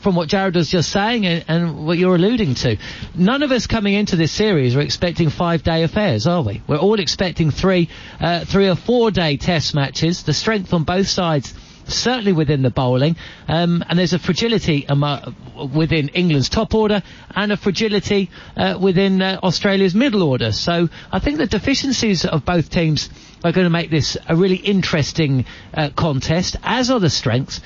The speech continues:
Um, and for the first time since two thousand and one, I'd say that, uh, possibly, um, outside of two thousand five, actually, it's, uh, Australia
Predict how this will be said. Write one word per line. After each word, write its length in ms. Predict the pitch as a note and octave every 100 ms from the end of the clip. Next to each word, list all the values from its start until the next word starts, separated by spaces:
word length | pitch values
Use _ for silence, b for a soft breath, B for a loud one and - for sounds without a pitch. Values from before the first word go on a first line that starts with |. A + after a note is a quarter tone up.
| B B
Um, 500 | - E3+ F3 F3+ F3 E3
and 100 | E3
for 60 | F3
the 80 |
first 320 | F3+ B3+ C#4 -
time 180 | F3+
since 240 | C#3+ D3+ B2
two 160 | F3
thousand 400 | C#3+ D#3 C#3+ B2+
and 100 | B2+
one, 240 | A#2+ C3+ E3+ B B B -
I'd 140 | D#3+
say 240 | - F3+
that, 340 | E3 E3+ - -
uh, 80 | E3
possibly, 680 | - B3+ - B2 A#2+ D3+ F#3+ B B B -
um, 320 | D3+ D3+ D3+
outside 340 | E3 C#3+ G#3 -
of 40 |
two 140 | G3
thousand 260 | E3+ D3+ C3
five, 300 | - F#3+ E3
actually, 440 | C3+ C3+ C#3 D3 - B B
it's, 280 | E3 - F#3
uh, 160 | F3+
Australia 720 | F3 E3+ - A3+ C#4 D3+ G#2